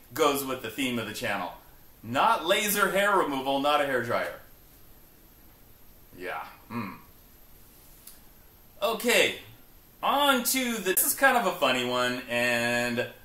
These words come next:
I don't want you guys to take this too seriously, uh, 'cause I, I, I just kinda did it 'cause I just thought it would be kind of, like, it was one of those things like,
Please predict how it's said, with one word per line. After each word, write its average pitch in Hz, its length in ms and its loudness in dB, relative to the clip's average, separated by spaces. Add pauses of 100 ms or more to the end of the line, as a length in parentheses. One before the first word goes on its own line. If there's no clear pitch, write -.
(160)
I 147 40 6
don't 233 180 4
want 214 180 2
you 190 60 -4
guys 190 300 4
to 160 120 -6
take 170 260 -2
this 156 240 -2
too 185 280 -2
seriously, 180 960 -2 (580)
uh, 139 460 0
'cause 156 180 -2
I, 156 140 4
I, 156 260 4
I 180 60 4
just 247 240 0
kinda 208 260 4
did 160 160 0
it 147 260 -2
'cause 170 140 0
I 156 100 8
just 180 140 -2
thought 165 160 6
it 156 80 2
would 135 140 -2
be 127 140 -4
kind 135 260 0
of, 117 180 -6 (1120)
like, 143 220 0
it 165 80 0
was 175 100 -4
one 214 140 -2
of 190 60 0
those 185 140 4
things 160 240 -2
like, 135 220 4